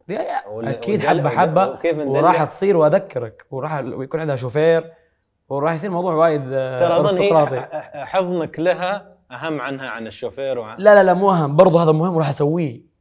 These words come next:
Speaker 1: بإذن الله، لأن هي تحتاج
Speaker 2: آه.
Speaker 1: خلاص، هي الحين مرة كبيرة أبغاها ترتاح،
Speaker 2: بس
Speaker 1: ما
Speaker 2: ما
Speaker 1: أبغى،
Speaker 2: جاوبني.
Speaker 1: ما أبغى تفكر بالفلوس.
Speaker 2: ما جاوبني. خالتي بكلمة، أمك.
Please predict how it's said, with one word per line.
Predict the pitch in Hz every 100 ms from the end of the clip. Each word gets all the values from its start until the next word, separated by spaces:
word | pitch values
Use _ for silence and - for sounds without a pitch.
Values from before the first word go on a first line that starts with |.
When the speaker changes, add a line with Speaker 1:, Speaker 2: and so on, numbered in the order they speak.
| -
Speaker 1:
بإذن | 143 156 139
الله، | 120 120
لأن | 147
هي | 175
تحتاج | 156 - 170 139
Speaker 2:
آه. |
Speaker 1:
خلاص، | 160 160 -
هي | 151
الحين | 143 175 170
مرة | 156 175 160
كبيرة | 151 185 180 170
أبغاها | 170 165
ترتاح، | 147 - 165
Speaker 2:
بس |
Speaker 1:
ما | 170
Speaker 2:
ما | 175
Speaker 1:
أبغى، | 160
Speaker 2:
جاوبني. | 160 139 117 107 -
Speaker 1:
ما | 175
أبغى | 156
تفكر | 147 151 131
بالفلوس. | 120 123 117 -
Speaker 2:
ما | 117 135
جاوبني. | 120 101 95 92 85 _ _ _ _ _ _ _ _
خالتي | _ 113 113 110 98 80 _ _ _ _
بكلمة، | _ 104 92 87 101
أمك. | 95 92 _